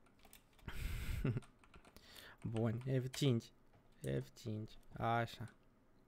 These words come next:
Hai, Pixel T N T, game. Bun. Vă mulțumesc pentru atenția acordată și că stai cu mine.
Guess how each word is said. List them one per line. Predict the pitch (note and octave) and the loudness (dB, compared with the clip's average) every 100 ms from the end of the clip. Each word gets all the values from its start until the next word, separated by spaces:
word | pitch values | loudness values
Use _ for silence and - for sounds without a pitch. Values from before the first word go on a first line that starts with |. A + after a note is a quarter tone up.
| - - - - _ _ - - - - - - - - - - - - | -20 -20 -20 -20 _ _ -20 -20 -20 -20 -20 -20 -20 -20 -20 -20 -20 -10
Hai, | - A2+ | -6 -2
Pixel | - C3 - A#2+ | 0 0 2 2
T | - | 4
N | B2+ B2 A#2 | 2 4 2
T, | A#2 | 0
game. | A2 A#2+ A2+ G#2 - - - - - - - - _ - - _ - - - - - - - - - - - - - | 2 2 2 2 -4 -16 -20 -20 -20 -20 -20 -20 _ -20 -20 _ -20 -20 -20 -20 -20 -20 -20 -20 -20 -20 -20 -20 -6
Bun. | A#2 B2 B2+ - - - - - - - - _ - | 2 4 4 0 -14 -20 -20 -20 -20 -20 -20 _ 0
Vă | C3 C3+ | 6 8
mulțumesc | C#3+ D#3+ E3 | 10 12 12
pentru | D3+ C#3+ | 12 12
atenția | C3+ D3+ C#3 | 12 12 12
acordată | C3 B2+ C3 B2 | 10 12 12 12
și | - | 8
că | B2+ | 6
stai | - B2+ | 8 8
cu | B2 | 10
mine. | C3+ C3+ D#3 D#3+ | 12 12 10 6